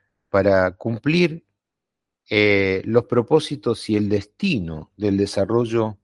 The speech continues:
de la iglesia en expansión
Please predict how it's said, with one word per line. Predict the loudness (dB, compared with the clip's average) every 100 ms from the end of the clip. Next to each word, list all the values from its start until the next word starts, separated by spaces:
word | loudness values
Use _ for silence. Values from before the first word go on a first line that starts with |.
| _ _ _ _ _ _ _ _ _
de | 0 2
la | 2
iglesia | 2 0 0 0 0
en | 0
expansión | -4 -2 -2 -2 -2 0 0 -4